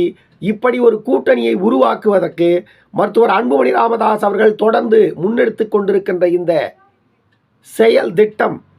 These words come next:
முழுமை பெறுமேயானால் தமிழ்நாட்டில் திமுகவினுடைய அத்தியாயம் முடிவுக்கு வரும். தமிழ்நாட்டில் மக்களுக்கான ஒரு பச்சை தமிழன் தமிழ்நாட்டை ஆளுகின்ற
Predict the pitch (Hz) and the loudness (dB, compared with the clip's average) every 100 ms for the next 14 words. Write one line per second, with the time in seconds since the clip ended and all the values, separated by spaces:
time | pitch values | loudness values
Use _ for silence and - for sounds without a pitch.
0 | _ _ 139 170 262 285 269 196 233 220 | _ _ -6 -2 0 2 0 2 2 4
1 | 220 208 165 170 190 - - _ _ _ | 2 0 -2 -2 -2 -4 -8 _ _ _
2 | _ _ _ - 160 214 220 214 208 175 | _ _ _ -6 -2 0 0 -2 -4 -4
3 | 208 220 214 208 185 180 170 165 156 156 | -4 -4 -4 0 0 0 0 0 -2 -2
4 | 220 190 180 233 349 _ _ _ _ 139 | -2 0 0 -2 -6 _ _ _ _ -4
5 | 190 240 233 - 202 180 175 147 110 - | -2 0 0 -2 0 0 0 -4 -10 -16
6 | - 147 202 214 208 185 190 165 - - | -6 -2 0 0 -2 0 0 0 -8 -20
7 | - - 165 180 247 226 - 185 175 160 | -14 -6 -4 -2 0 0 0 -2 -2 -2
8 | - - - - 160 151 - 214 220 240 | -4 -10 -14 -4 -4 -4 -2 -4 -2 -2
9 | 220 - 196 208 220 180 160 175 214 214 | -2 -2 -2 2 2 0 -4 0 0 0
10 | - 185 156 180 220 185 180 | -2 0 2 2 0 -2 -2